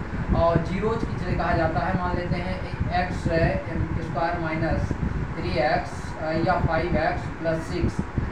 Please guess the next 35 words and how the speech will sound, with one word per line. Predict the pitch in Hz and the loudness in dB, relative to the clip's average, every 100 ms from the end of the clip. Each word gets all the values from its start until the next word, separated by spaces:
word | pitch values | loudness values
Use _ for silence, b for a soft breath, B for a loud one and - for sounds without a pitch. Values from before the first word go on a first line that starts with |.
| - | 0
जिसमें | 165 196 190 | 2 4 4
एक्स | 190 - - | 2 0 2
की | |
दो | - 190 151 | 2 4 4
वैल्यू | 139 135 | 2 2
निकलती | 135 - 139 135 | -2 -2 -2 -2
है। | 151 | -4
कितनी | 156 165 - | -4 -2 0
वैल्यू | 185 180 | 0 0
निकलती | - 185 180 180 196 | -2 -2 -2 -4 -4
है? | 220 | -4
एक | 175 170 165 170 | -4 -6 -6 -4
एक्स | 165 - | -4 -4
की | 165 | -4
दो, | 165 165 | -2 -2
अ, | 190 - 156 147 - - - 139 | -2 -2 -4 -4 -4 -6 -4 -2
दो | 160 202 | 0 0
निकलती | 202 196 190 208 | 0 -2 -2 -4
है | 214 | -2
और | 202 | -2
एक | 185 - | -2 -2
तीन | 180 165 160 | -2 -2 -2
निकलती | 147 143 156 | -2 -2 -2
है। | 170 | -2
तो | 175 | -4
दो, | 170 180 | -4 0
दो | 175 - 165 190 | 0 0 -2 -2
वैल्यू | 190 185 190 196 | 2 2 0 -2
पर | 185 | -2
ये | 175 | 0
ज़ीरो | 165 165 165 | 0 0 0
होगी, | 165 - - 196 | -2 -4 -6 -6
इसलिए, | - 175 196 208 - B B B - | -6 -4 -2 -2 -4 B B B -6
अ, | 175 170 165 | 0 2 2
जो | 170 | 2